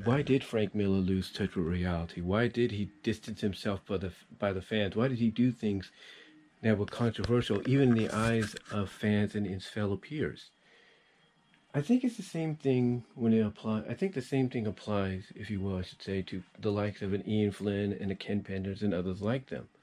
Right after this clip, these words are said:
like a Jonathan Gray and, you know, whoever else. You know, it's mainly the fact that the reason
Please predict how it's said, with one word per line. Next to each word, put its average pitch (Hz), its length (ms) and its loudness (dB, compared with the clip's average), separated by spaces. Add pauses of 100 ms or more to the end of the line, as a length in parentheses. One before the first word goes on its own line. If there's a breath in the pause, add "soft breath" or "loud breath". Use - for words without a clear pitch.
(500 soft breath)
like 104 140 -2
a 113 60 0
Jonathan 101 500 -2
Gray 104 720 2
and, 85 140 -8 (500 soft breath)
you 107 120 2
know, 101 80 4
whoever 101 380 2
else. - 400 -4 (1300 loud breath)
You 117 80 6
know, 107 340 6
it's 127 240 0
mainly 143 320 6
the 120 120 0
fact 110 420 0
that 101 320 -4
the 113 100 0
reason 110 800 2